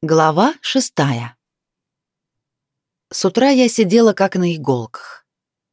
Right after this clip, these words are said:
Девушек забирали по одной и уводили в императорское крыло. Камеристка, выгнав Марианну из моей комнаты, где мы завтракали, заявила, что каждой невесте приказано находиться в своих апартаментах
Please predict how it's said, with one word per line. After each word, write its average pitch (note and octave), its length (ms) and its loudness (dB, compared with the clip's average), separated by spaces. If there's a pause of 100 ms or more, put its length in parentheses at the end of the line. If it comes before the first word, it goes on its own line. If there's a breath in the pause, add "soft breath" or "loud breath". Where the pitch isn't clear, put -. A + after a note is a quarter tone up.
(260 soft breath)
Девушек F#3 460 0
забирали E3+ 420 2
по D3+ 180 0
одной G3 380 4
и F#3 160 0
уводили E3 460 2
в E3+ 100 2
императорское C#3+ 680 -2
крыло. B2 460 -6 (680 soft breath)
Камеристка, D#3 640 0
выгнав C#3+ 400 -2
Марианну C3+ 460 2
из B2+ 140 0
моей B2+ 260 2
комнаты, C4+ 460 0
где A#3+ 180 2
мы A#3 100 4
завтракали, G3+ 640 -2 (300 loud breath)
заявила, B3 480 4
что B3+ 200 0
каждой D#3+ 380 0
невесте A3 420 0
приказано D#3 540 0
находиться C3+ 560 -2
в F#3+ 60 -8
своих C#3+ 380 0
апартаментах C#3+ 880 0